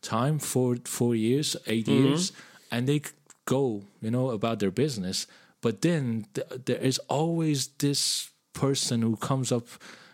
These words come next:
Speaker 1: and shows up in this society that has this deep sort of tendency and, and, and longing for become this dictator. You know, they
Speaker 2: Yeah,
Speaker 1: sort of
Speaker 2: that's,
Speaker 1: overlook
Speaker 2: um,
Speaker 1: the, the evil in the, in the world because they're inside.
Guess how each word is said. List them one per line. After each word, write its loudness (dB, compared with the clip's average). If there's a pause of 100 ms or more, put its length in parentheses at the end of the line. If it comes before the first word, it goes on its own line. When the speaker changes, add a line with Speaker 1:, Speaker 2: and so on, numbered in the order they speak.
(100)
Speaker 1:
and -2
shows 0
up 0
in -2
this -2
society -2 (460)
that 0 (340)
has -4
this 0 (180)
deep 2 (580)
sort 0
of -2 (500)
tendency 0
and, -8 (100)
and, -6
and -4
longing -2
for -10
become -2
this 2
dictator. -2 (840)
You 0
know, 0
they 2
Speaker 2:
Yeah, 4
Speaker 1:
sort 6
of 4
Speaker 2:
that's, 4
Speaker 1:
overlook 6
Speaker 2:
um, -2
Speaker 1:
the, 0 (160)
the 0
evil 2
in 0
the, -4
in -2
the 2
world 0
because -2
they're 0
inside. -2